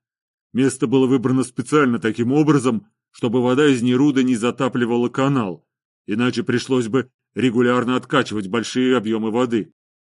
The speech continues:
А так почти стометровая плотина между рекой и будущим каналом оставляла яму сухой. Участки для работы также поделили заранее, выделив каждой бригаде примерно по двести метров длины.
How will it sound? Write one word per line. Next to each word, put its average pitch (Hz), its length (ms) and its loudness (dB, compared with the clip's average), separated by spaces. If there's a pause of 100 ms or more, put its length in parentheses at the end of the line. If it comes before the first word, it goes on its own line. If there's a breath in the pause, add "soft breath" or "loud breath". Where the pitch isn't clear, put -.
(220)
А 113 100 -6
так 160 220 2
почти 143 560 0
стометровая 139 720 2
плотина 123 420 0
между 120 300 0
рекой 131 320 2
и 123 40 4
будущим 113 400 -4
каналом 127 520 -2 (280)
оставляла 120 520 -2
яму 113 300 0
сухой. 90 520 -8 (720)
Участки 143 560 2
для 127 160 4
работы 160 440 4
также 123 460 -2
поделили 120 440 0
заранее, 135 680 -2 (200)
выделив 147 420 4
каждой 131 320 0
бригаде 113 440 0
примерно 127 460 -2
по 107 180 -6
двести 117 420 -2
метров 110 400 -2
длины. 113 500 -2